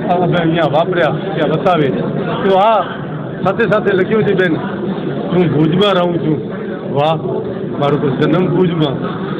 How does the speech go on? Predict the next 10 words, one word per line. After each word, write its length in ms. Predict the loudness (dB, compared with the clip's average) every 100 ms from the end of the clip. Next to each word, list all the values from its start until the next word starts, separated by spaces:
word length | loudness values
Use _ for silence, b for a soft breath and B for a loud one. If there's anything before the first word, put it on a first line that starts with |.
| -6 -4
મારો 180 | 0 0
કર્મ 360 | 0 0 2 2 0 -2 -4 0
ભુ-, 380 | 2 2 0 -2 0
ભુજમાં. 360 | 2 2 2 0 0 -2 -2 -4 -6 -2
ત્યારે 220 | 0 2
એનો 180 | 2 2
બંગલો 440 | 0 0 2 2 2
જોયો 300 | 2 2 2
નથી 160 | 2 0
ભુજમાં, 500 | 2 2 2 2 0